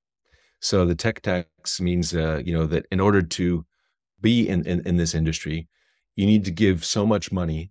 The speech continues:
uh, to Google, to Facebook, uh, to, uh, to all the, these, these other tech, uh, tech companies just to have table stakes in order to, um,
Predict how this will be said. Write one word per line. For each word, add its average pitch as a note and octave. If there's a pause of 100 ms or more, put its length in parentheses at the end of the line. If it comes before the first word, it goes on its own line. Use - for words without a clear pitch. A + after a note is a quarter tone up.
(160)
uh, D#2
to E2
Google, F2
to E2
Facebook, E2
uh, D#2
to, E2
uh, D#2+
to E2
all D#2
the, D#2
these, E2
these E2
other F2+
tech, E2 (240)
uh, D#2
tech F#2
companies D#2 (320)
just - (180)
to F2
have E2+
table G2
stakes - (180)
in E2+
order D#2+
to, E2+
um, D#2